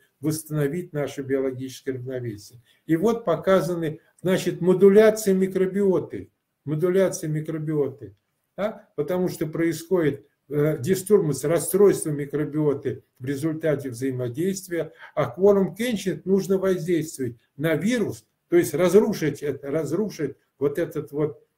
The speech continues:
биологически неправильный quorum, quorum sensing, э, в результате того, образовавшийся в результате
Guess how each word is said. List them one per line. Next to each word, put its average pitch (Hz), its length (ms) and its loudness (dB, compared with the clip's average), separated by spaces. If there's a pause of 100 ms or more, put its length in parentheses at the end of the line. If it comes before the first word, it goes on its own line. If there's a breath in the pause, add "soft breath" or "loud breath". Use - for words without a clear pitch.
биологически 160 920 -4
неправильный 156 880 -2
quorum, 139 420 -2 (220)
quorum 151 420 0 (120)
sensing, 135 920 -4 (400 soft breath)
э, 139 260 -4
в 127 80 -4
результате 143 640 -2
того, 147 280 -4
образовавшийся 151 840 -2
в 135 60 -12
результате 143 720 -6